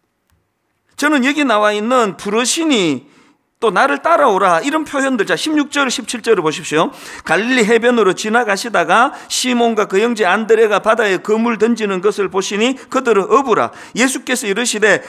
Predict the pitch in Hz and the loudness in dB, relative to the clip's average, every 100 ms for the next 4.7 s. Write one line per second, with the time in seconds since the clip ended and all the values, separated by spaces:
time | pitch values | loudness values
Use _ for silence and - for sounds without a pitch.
0 | - 202 254 277 269 311 330 285 254 269 | -2 0 2 0 2 2 4 2 4 2
1 | 196 - - _ _ _ _ _ _ _ | 2 -8 -20 _ _ _ _ _ _ _
2 | _ _ _ 262 208 - - 302 302 214 | _ _ _ 0 2 0 -4 -2 0 -2
3 | - - 131 107 - - 202 220 285 320 | -4 -6 -6 -6 -14 -2 0 4 4 2
4 | 277 254 269 226 214 214 175 | 2 0 2 0 4 4 2